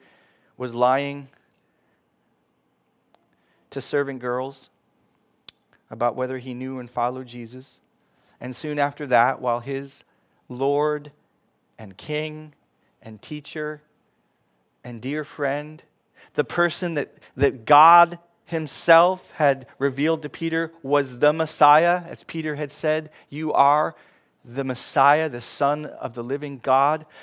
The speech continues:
As that dear, precious friend, brother,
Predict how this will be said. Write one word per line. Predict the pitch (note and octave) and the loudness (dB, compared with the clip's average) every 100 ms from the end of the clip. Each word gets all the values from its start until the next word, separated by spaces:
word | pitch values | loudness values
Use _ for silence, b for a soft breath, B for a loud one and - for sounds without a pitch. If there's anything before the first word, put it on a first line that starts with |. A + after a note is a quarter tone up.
| B - | B 0
As | C3 A#2+ | 0 4
that | C#3+ D#3+ F3 - _ A#2+ G#2 | 6 8 6 2 _ -20 -8
dear, | D3 E3 F3 E3+ | -2 0 0 -2
precious | E3 D#3 D#3 - D#3 - | 2 4 4 2 -6 -8
friend, | - - D3+ E3 E3+ F3 - _ | -10 0 2 2 -2 -10 -14 _
brother, | - D3 D#3 E3 D#3+ | 0 4 4 2 -4